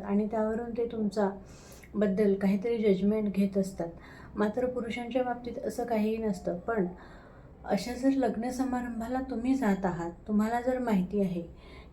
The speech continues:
की आपल्यावर अशी कंडिशन आहे, पण तरीही आपल्याला जर जायचं आहे,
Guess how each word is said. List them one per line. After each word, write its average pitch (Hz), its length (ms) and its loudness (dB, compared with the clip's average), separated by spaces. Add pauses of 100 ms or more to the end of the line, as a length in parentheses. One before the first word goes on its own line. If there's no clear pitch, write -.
की 226 80 -2
आपल्यावर 208 560 2
अशी 202 300 -2
कंडिशन 226 500 -4
आहे, 208 240 2
पण 233 280 -6
तरीही 240 320 0
आपल्याला 269 500 0 (520)
जर 240 180 4
जायचं 208 420 4
आहे, 180 260 0